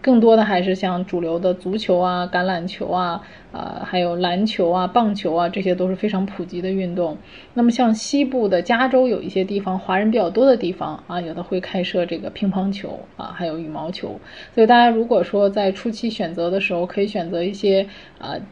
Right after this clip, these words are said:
集体性的、团队型的，呃，相对将来到了国外之后呢，这种融入性会比较好。呃，确实是能够真正称得上，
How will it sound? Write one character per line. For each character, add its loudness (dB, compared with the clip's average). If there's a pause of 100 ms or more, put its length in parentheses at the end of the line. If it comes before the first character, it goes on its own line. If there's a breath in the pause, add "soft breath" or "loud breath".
(180)
集 0
体 -2
性 -6
的、 -10 (140)
团 0
队 6
型 -6
的， -4 (160)
呃， -4
相 -2
对 4
将 0
来 0
到 0
了 0
国 -2
外 2
之 -4
后 0
呢， -2
这 -4
种 -4
融 -6
入 -2
性 -4
会 -4
比 -10
较 -2
好。 -10 (540 loud breath)
呃， 6
确 2
实 0
是 0
能 0
够 6
真 2
正 4
称 0
得 4
上， 0